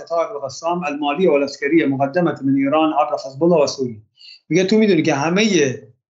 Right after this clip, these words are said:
ظرفیت‌های گردان‌های قسام، امکانات و لوجستیکشون، هم از امکانات مالی و نظامی، از سوی ایران، اه، در واقع از ایران تامین شده از طریق حزب الله و سوریه.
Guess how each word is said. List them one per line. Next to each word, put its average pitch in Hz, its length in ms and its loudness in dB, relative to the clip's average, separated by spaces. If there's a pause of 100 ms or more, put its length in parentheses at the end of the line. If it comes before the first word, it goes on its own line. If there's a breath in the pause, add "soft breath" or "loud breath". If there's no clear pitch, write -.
(120)
ظرفیت‌های 147 800 0 (320)
گردان‌های 143 480 0
قسام، 151 640 -2 (300)
امکانات 143 500 0
و 147 40 0
لوجستیکشون، 165 800 0 (380 soft breath)
هم 175 200 2
از 156 120 2
امکانات 147 320 0
مالی 139 360 2
و - 20 2
نظامی، 143 720 0 (440 loud breath)
از 151 140 0
سوی 190 420 0
ایران، 175 760 0 (440)
اه، 127 520 0
در 135 240 0
واقع 131 260 0
از 143 200 -2
ایران 165 260 0
تامین 170 320 2
شده 165 240 0
از 143 120 -2
طریق 156 360 0
حزب 131 140 -4
الله 131 160 -4 (100)
و - 20 -2
سوریه. 110 380 -18